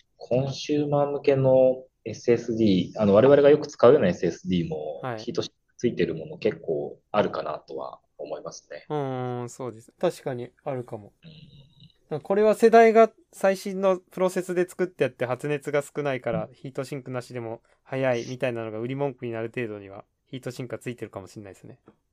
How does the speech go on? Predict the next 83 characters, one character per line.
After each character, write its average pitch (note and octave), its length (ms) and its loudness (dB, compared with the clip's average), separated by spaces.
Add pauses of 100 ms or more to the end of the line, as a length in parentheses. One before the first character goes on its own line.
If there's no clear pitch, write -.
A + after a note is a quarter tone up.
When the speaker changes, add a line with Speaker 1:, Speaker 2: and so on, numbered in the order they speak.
(240)
Speaker 1:
あ F#2+ 60 0
の、 F#2+ 80 2
や G2+ 80 2
っ - 40 -8
ぱ E3 100 6
り F#2+ 260 0 (100)
パ - 120 -18
ソ C#3 120 -6
コ E3 160 4
ン E3 60 4
向 E3 100 4
け E3 120 4
で D#3+ 100 6
す E3 180 -4
と、 D#3 320 -2
Speaker 2:
う B2 80 -10
ん。 A2+ 40 -10
Speaker 1:
ピ A2 80 -8
ー A2+ 40 -4
シ B2 240 4
ー A#2+ 60 8
ア A#2+ 60 8
イ B2 80 6
イ A#2 60 0
ー - 20 0
の E2 80 0
ジ G2+ 140 -2
ェ A2 60 2
ン A#2+ 220 -6
フ A#2 160 8
ォ A#2 40 4
ー - 20 2
に A#2 100 -2
な A2+ 120 4
っ - 160 -10
て、 D3 340 -4
Speaker 2:
う C3 40 -12
ん。 A#2 60 -12 (240)
Speaker 1:
あ D2+ 80 -10
の、 D2+ 60 -12
か - 220 -2
な F#2 100 2
り - 80 -6
速 F2 240 -4
く - 100 -12
な E2+ 100 0
っ E2 80 -12
て、 D2 380 -6
Speaker 2:
は B2 120 -8
い。 G#2+ 120 -16 (100)
Speaker 1:
発 - 220 -8
熱 F2 240 -4
も E2+ 80 -2
増 - 140 -4
え E2+ 60 0
て - 100 -8
る - 80 -12
か D#2 100 -10
な D3+ 120 -8
っ - 100 -16
て - 100 -20
い C#3+ 100 -14
う C#3+ 220 -12
Speaker 2:
う C3 60 -12
ん - 20 -10
う - 20 -12 (200)
ん。 G#2 120 -20 (140)
Speaker 1:
感 F#2 180 -6
覚 F2+ 220 -8
を E2+ 40 -4
個 - 120 -4
人 G#2+ 160 -2
的 A#2+ 160 -4
に G#2 60 -4
は C#2 80 -6
持 - 60 -6
っ - 40 -14
て - 80 -20
ま - 100 -20
す - 160 -20
ね。 C3 80 -12
Speaker 2:
う B2 40 -10
ん。 A2 320 -12